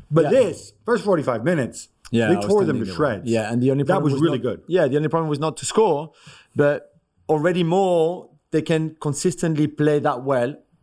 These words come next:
Speaker 2: instead of just fifteen, twenty minutes like earlier in the season, like at Crystal Palace, for example. Now they need to be more clinical and be three nil up after twenty minutes when they're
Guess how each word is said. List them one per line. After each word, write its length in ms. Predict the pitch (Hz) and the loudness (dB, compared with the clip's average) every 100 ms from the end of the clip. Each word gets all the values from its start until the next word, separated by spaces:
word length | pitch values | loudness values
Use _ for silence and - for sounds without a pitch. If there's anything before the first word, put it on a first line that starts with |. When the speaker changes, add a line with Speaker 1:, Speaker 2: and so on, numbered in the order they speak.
| _ | _
Speaker 2:
instead 280 | 156 131 147 | -4 0 0
of 100 | 127 | 0
just 240 | 127 143 - | 0 -4 -4
fifteen, 340 | 151 - 147 | -8 -4 -6
twenty 220 | 131 139 | -2 -2
minutes 260 | 135 135 131 | 0 -2 -2
like 160 | 131 113 - - _ _ | -4 -6 -12 -20 _ _
earlier 220 | 147 135 131 | -2 0 0
in 60 | |
the 80 | 123 | -2
season, 240 | - 135 123 | -2 -2 0
like 160 | 113 | -2
at 80 | 107 | -4
Crystal 260 | - - 113 | -6 -6 -2
Palace, 240 | 151 147 | 0 0
for 140 | - | -2
example. 500 | 143 147 147 151 147 - - - - - | -4 -2 -2 0 -2 -6 -20 -20 -20 -6
Now 260 | 123 151 156 | 0 2 0
they 100 | 147 | -2
need 240 | 156 160 | -4 -6
to 420 | - 151 143 139 - _ _ - 120 | -4 0 0 -2 -12 _ _ -8 0
be 120 | 147 | 2
more 200 | 151 147 | 2 -2
clinical 640 | - 160 160 151 143 135 135 | 0 0 0 0 0 0 -4
and 160 | 135 131 | -6 -2
be 80 | 131 | -4
three 220 | - 160 | -2 0
nil 120 | 147 | 0
up 100 | 135 | 0
after 160 | 127 127 | -2 -6
twenty 240 | - 135 | -2 0
minutes 240 | 135 143 135 | 0 -2 -2
when 100 | |
they're 80 | 127 | -2